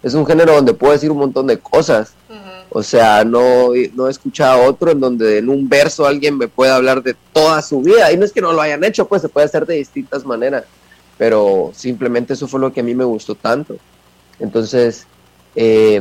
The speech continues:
Speaker 1: eso mismo que estaban mencionando se me hace muy curioso porque, cabal, o sea, no solo es de que el, el libro sea un, eh, bidimensional, sino que aparte solamente el libro de historia es una perspectiva de una persona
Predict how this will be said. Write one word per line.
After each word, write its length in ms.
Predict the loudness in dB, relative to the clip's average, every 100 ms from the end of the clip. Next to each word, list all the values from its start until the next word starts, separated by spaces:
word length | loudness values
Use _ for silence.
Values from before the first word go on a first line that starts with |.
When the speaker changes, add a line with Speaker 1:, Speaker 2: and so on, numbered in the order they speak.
| -2 -6
Speaker 1:
eso 240 | -4 0
mismo 260 | 0 0 -2
que 80 |
estaban 280 | -2 0 0
mencionando 440 | 0 -2 -2 -2 -2
se 120 | -4
me 80 | -4
hace 100 | -4
muy 140 | -4
curioso 400 | -4 -2 -2 -2
porque, 240 | -6 -6
cabal, 320 | -8 -2 0 0
o 20 |
sea, 160 | 0
no 100 | -2
solo 200 | -2 -2
es 80 | -2
de 80 | -4
que 120 | -4
el, 200 | -6 -6 -6
el 140 | -4
libro 240 | -2 0
sea 500 | 0 2 2 2 0 -6 _ _ _
un, 160 | -2 0 -2 0
eh, 180 | 0 0
bidimensional, 760 | 0 0 0 -2 -2 -2 -2 -2
sino 260 | -2 -2
que 60 | -2
aparte 380 | -4 -4 -4 -4
solamente 540 | -4 -4 -4 -6 -4
el 60 | -4
libro 200 | -2 -2
de 40 |
historia 280 | -2 -4 -4
es 100 | -4
una 160 | -4 -4
perspectiva 880 | -4 -4 -6 -12 -8 -4 -4 -4 -12 _ _ -6
de 140 | -4
una 320 | -2 -2 -2
persona 800 | -2 -4 -2 0 2 2 0 -4